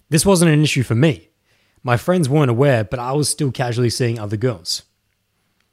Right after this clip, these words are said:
She was cool to hang out with my mind. She was cool to hang out with, and my mindset is she is free to do whatever she pleases,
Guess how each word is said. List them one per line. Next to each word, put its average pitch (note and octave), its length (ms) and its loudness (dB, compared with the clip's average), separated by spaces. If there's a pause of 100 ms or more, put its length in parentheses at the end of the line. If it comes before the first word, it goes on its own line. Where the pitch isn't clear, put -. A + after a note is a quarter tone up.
(300)
She - 160 0
was C3 120 2
cool F#3 200 2
to E3 60 4
hang D#3 220 4
out D3 140 2
with B2+ 100 -2
my C3 160 4
mind. C#3 380 2 (1300)
She - 240 0
was D#3 160 2
cool F3+ 200 0
to D3+ 60 2
hang D#3+ 240 0
out B2 160 -2
with, B2 340 2 (280)
and C#3+ 200 2
my C#3 140 4
mindset B2+ 600 0 (100)
is A2+ 340 0 (100)
she C3+ 500 -2
is A#2+ 160 -4
free G2+ 460 -2 (400)
to C3+ 100 0
do B2+ 160 4
whatever A#2 280 2
she - 140 -6
pleases, A#2+ 540 0